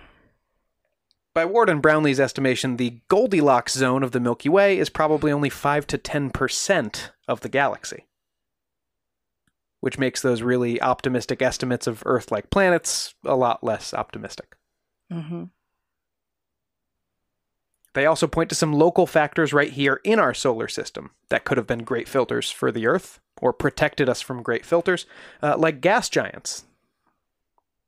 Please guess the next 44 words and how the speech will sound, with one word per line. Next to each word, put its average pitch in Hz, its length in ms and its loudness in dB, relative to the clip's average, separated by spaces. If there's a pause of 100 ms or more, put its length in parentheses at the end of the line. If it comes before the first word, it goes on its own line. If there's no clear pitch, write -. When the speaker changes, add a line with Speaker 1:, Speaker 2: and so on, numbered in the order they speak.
(340)
Speaker 1:
You 147 120 -2
see, 165 160 0
usually 170 520 2
gas 147 280 2
giants 143 320 0
form, 139 320 0
in 147 100 2
a, 147 60 2
in 156 100 0
a 143 80 4
lot 156 180 4
of 170 100 0
stars 139 380 2
apparently, 120 440 -4
gas 123 260 0
giants 123 240 -2
form 127 300 -2 (200)
closer 147 380 0
to 131 240 -2
the 113 80 -4
star. 113 480 -2
That's - 160 -8
where 123 100 0
the 110 60 -2
gravity 123 340 0
is 117 100 -4
the 120 40 -10
most 120 260 -6
intense. 156 440 -4
It's - 100 -14
where 117 80 -4
something 113 300 -6
big 131 240 -2
gets - 360 -2 (360)
trapped, 135 400 -2
and 120 100 -2
then 113 120 -2
it 110 120 -8
forms, 107 560 -6
you 107 80 -8
know, 101 140 -14 (180)
the, 110 160 -6
the, 107 320 -8
the 107 240 -8